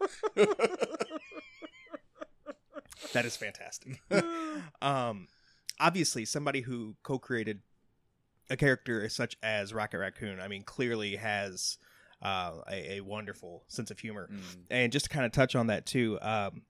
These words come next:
Speaker 1: he had an interview, this was in the two thousands, uh, with, uh, the Jack Kirby collector. And he said, quote, "Comic books, uh, for such a small, incestuous,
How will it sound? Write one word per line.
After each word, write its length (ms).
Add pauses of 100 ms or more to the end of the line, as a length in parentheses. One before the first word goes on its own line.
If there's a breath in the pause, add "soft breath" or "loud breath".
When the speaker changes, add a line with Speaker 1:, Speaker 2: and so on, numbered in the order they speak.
(100)
Speaker 1:
he 580
had 200
an 80
interview, 460
this 220
was 80
in 60
the 300
two 240
thousands, 920 (320 loud breath)
uh, 280
with, 440 (220)
uh, 260
the 140
Jack 340
Kirby 300
collector. 480 (280)
And 240
he 80
said, 240
quote, 340
"Comic 320
books, 380 (360 loud breath)
uh, 200
for 140
such 240
a 100
small, 640
incestuous, 880